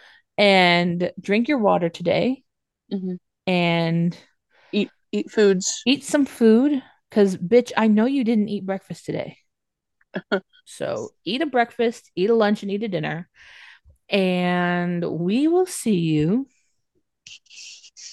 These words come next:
Speaker 2: in your nightmares.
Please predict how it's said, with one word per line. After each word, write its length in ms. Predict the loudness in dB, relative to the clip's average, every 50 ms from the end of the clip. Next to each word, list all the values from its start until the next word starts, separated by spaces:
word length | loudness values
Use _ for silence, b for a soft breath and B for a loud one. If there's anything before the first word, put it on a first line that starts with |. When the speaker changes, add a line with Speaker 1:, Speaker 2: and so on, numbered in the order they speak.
| B B B _ _ _ _ _ _ _ 4
Speaker 2:
in 180 | 6 6 6
your 280 | 6 4 4 4 2 2
nightmares. 1200 | 2 2 2 2 2 0 0 -2 0 0 0 0 -2 -2 -2 -4 -6 -8 -10 -8 -8 -8 -8 -8